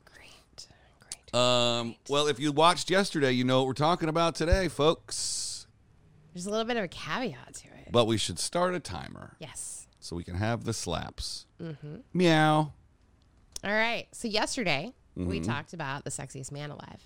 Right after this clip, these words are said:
Speaker 2: That's right.
Speaker 1: Today, you think that we're gonna go into talking about the sexiest woman alive, right?
Speaker 2: Uh, that's what I was told.
Speaker 1: If you wanna go fifteen minutes on the one person ever who's been named the sexiest woman alive, we can.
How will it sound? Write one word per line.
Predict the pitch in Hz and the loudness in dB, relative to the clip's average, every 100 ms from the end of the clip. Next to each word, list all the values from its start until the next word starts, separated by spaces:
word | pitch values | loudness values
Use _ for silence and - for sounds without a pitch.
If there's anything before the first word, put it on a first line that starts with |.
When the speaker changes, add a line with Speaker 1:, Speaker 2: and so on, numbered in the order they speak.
| - | -12
Speaker 2:
That's | - - | -10 -2
right. | 110 - _ - _ | -2 -2 _ -20 _
Speaker 1:
Today, | - 180 254 185 131 175 _ _ _ _ _ _ _ _ _ | -4 2 4 2 -6 -14 _ _ _ _ _ _ _ _ _
you | 175 | -10
think | - 233 | -6 -6
that | 226 160 | -4 -6
we're | 165 | -4
gonna | 175 165 | -6 -6
go | 156 151 | -6 -8
into | 147 - | -10 -10
talking | 160 143 151 | -10 -10 -10
about | 147 143 - | -12 -12 -10
the | |
sexiest | 156 147 143 143 - | -10 -12 -10 -12 -10
woman | 156 175 | -8 -8
alive, | 143 139 147 | -10 -14 -14
right? | 160 202 - - _ _ _ _ - _ | -12 -12 -14 -20 _ _ _ _ -18 _
Speaker 2:
Uh, | 82 | -8
that's | 82 - | -8 -4
what | 87 | -2
I | |
was | 90 82 | -2 0
told. | 117 113 95 - - _ _ _ | 2 2 0 -4 -18 _ _ _
Speaker 1:
If | |
you | 170 180 | -8 -6
wanna | 180 170 156 - | -4 -4 -6 -8
go | - 175 175 | -6 -4 -4
fifteen | 156 190 190 196 170 | -4 -8 -8 -8 -8
minutes | 165 190 185 | -8 -8 -8
on | 156 151 | -8 -8
the | 139 | -8
one | 139 170 170 | -6 -6 -4
person | 160 170 185 175 151 | -6 -6 -6 -8 -10
ever | 135 196 190 165 | -8 -6 -6 -4
who's | 160 147 | -6 -6
been | 147 | -10
named | 147 147 | -10 -10
the | 143 | -10
sexiest | - 147 - 131 - | -10 -12 -12 -12 -10
woman | 147 247 | -10 -10
alive, | 151 117 123 151 | -12 -12 -14 -12
we | 151 | -14
can. | - 220 151 147 | -12 -12 -10 -14